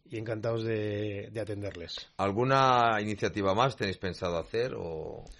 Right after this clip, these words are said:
Speaker 1: Bueno, ahora mismo, eh, esta iniciativa, la verdad es que estamos muy contentos. Para nosotros ha sido un esfuerzo, porque claro, eh,
Speaker 2: Claro.
Speaker 1: eh, pagar las, eh, veinte mil banderas, pues,
Speaker 2: ¿Se
Speaker 1: eh,
Speaker 2: repartieron todas?
Speaker 1: s-, yo creo que sí.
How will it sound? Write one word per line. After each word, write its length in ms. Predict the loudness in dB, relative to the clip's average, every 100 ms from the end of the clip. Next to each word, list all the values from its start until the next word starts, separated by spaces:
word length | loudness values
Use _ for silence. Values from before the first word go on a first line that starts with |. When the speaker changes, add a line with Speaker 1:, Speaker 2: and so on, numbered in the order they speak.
| -20 -20 -20 _
Speaker 1:
Bueno, 300 | 4 6 4 -2
ahora 320 | -2 2 4
mismo, 580 | 4 2 6 8 8 6 -2 -2
eh, 800 | 2 4 4 4 4 4 2 -2 -18 -20 -20 -18 -2
esta 260 | 2 6
iniciativa, 500 | 8 8 8 10 10 8
la 80 |
verdad 160 | 6 4
es 100 | 2
que 380 | 4 4 6 2
estamos 300 | 0 -2 0
muy 120 | 0
contentos. 560 | 0 4 4 6 6 4
Para 220 | 0 -2
nosotros 200 | 2 2
ha 40 | 2
sido 120 | 0
un 60 |
esfuerzo, 500 | 0 4 4 4 -2
porque 160 | -4 -8
claro, 280 | -6 -6 -10
eh, 80 | -6
Speaker 2:
Claro. 280 | -4 -4 -6
Speaker 1:
eh, 280 | -10 -12 -14 -14
pagar 320 | -10 -10 -8
las, 380 | -8 -8 -10 -10
eh, 180 | -10 -10
veinte 280 | -12 -12 -12
mil 160 | -12
banderas, 460 | -12 -10 -8 -8 -10
pues, 320 | -12 -12 -12 _ -18 -16 -14 -16 -18
Speaker 2:
¿Se 120 | -4 2
Speaker 1:
eh, 40 |
Speaker 2:
repartieron 500 | 4 4 4 2 2
todas? 520 | 2 2 0 -6 -18 _ -12
Speaker 1:
s-, 440 | -6 -4 -2 -4 -2
yo 220 | 4 6
creo 160 | 10 10
que 80 | 10
sí. 360 | 8 6 2